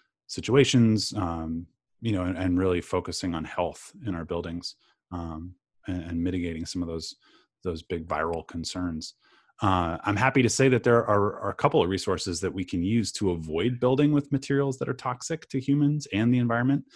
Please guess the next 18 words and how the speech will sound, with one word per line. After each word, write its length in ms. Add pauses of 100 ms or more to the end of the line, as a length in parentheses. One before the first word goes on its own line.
(240)
And 180
the 40
first 340
is 160
what's 180
called 460 (340)
the 80
Red 240
List. 480 (220)
Um, 380
it's 80
put 160
out 120
by 100
the 60
Living 240
Future 280
Institute, 480